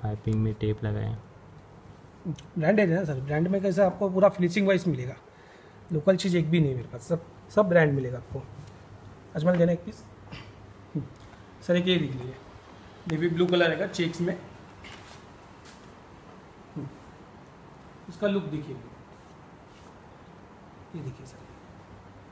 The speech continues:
Speaker 2: ये broad checks आएगा। ये भी आप सेमी फॉर्मल और formal दोनों यूज़ कर सकते हैं ये चीज़ को भी। Fabric wise बहुत अच्छा है सर ये चीज़।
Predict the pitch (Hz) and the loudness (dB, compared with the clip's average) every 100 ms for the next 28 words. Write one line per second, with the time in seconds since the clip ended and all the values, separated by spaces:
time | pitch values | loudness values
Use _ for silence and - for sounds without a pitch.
0 | - - - - - - - - 170 147 | -20 -20 -20 -20 -20 -20 -20 -12 -8 -2
1 | 151 156 - 156 - 143 147 - - - | 0 0 -2 -4 -2 -2 -2 -6 -18 -20
2 | - - - - - - - - - - | -20 -20 -20 -20 -20 -20 -20 -20 -20 -20
3 | - - - - - - - - - - | -20 -20 -20 -20 -20 -20 -20 -20 -20 -20
4 | - - - - 160 165 175 - 160 180 | -20 -20 -20 -6 0 4 4 4 0 2
5 | 170 165 180 185 180 175 151 165 131 - | 4 4 4 4 2 2 2 2 0 -4
6 | - - - - - - 170 180 170 - | -18 -20 -20 -20 -14 0 4 4 4 0
7 | 151 143 139 143 127 123 123 127 127 - | -2 -4 -6 -4 -6 -6 -10 -10 -12 -14
8 | - - - 143 170 175 202 208 - - | -20 -14 -6 -2 0 4 2 2 -6 -14
9 | - 165 180 151 - 127 123 - 120 - | -4 0 2 0 -2 -4 -6 -8 -14 -16
10 | - | -18